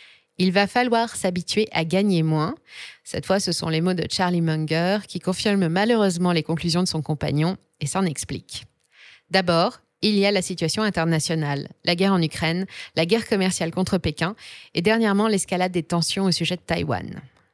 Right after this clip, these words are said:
Une succession d'événements inquiétants qui ont obligé Berkshire à se séparer de la totalité de ses actions du géant des puces électroniques taïwanais T S M C, soit un peu plus de quatre milliards de dollars, quelques mois seulement après les avoir achetées.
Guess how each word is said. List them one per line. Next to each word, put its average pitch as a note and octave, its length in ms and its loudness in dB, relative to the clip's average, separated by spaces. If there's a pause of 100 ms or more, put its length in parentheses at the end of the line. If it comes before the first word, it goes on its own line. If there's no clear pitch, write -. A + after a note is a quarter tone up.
(300)
Une F#3+ 140 4
succession B3 480 -2
d'événements E3 440 2
inquiétants E3 460 -2 (400)
qui F#3 120 2
ont F#3+ 100 2
obligé A3+ 300 4
Berkshire G3+ 440 2
à G#3 80 4
se F3+ 140 -2
séparer G3 400 0
de F#3 60 -2
la D#3+ 100 2
totalité E3+ 500 0
de F#3+ 60 -4
ses D#3+ 220 -4
actions D#3+ 300 -4
du D#3+ 140 2
géant F3+ 280 0
des D3+ 120 -6
puces - 300 -2
électroniques E3+ 560 -4 (140)
taïwanais F#3 580 2 (140)
T A#3+ 240 0
S - 240 -2
M C#3+ 160 -2
C, - 300 -6 (520)
soit - 240 0
un A#3 80 4
peu A#3+ 100 0
plus C4 140 0
de G3 80 2
quatre - 380 -2
milliards G#3 260 4
de F3+ 100 2
dollars, E3 540 -2 (120)
quelques A#3+ 320 0
mois F#3 200 4
seulement F#3+ 540 2
après F3 260 -2
les E3+ 160 0
avoir E3+ 260 0
achetées. - 460 -4